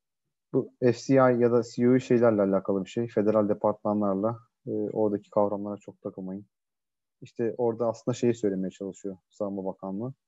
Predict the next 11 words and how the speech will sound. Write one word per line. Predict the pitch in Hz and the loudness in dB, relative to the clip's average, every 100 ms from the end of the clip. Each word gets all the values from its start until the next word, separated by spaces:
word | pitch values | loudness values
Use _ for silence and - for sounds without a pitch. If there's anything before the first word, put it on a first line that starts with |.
| _ _ _ _ _ - | _ _ _ _ _ -4
E, | 113 | -2
federal | 117 113 117 110 | 0 2 2 2
departmanlarla | 110 117 113 113 113 107 | 0 -2 0 0 0 0
çalışırken | - 117 - 135 110 101 | 0 -4 -4 -6 -4 -2
biz | 98 | -2
ya | 101 | -2
da | 104 | -4
kontraktörlerle | 110 104 113 98 110 107 101 | -4 -4 -4 -4 -2 0 -2
çalışırken, | - 107 104 107 - 98 - _ _ _ | -2 -6 -6 -10 -8 -10 -10 _ _ _
e, | 98 92 | -12 -10
taşeronlarla, | - 95 101 95 92 92 104 | -10 -6 -4 -4 -4 -4 -6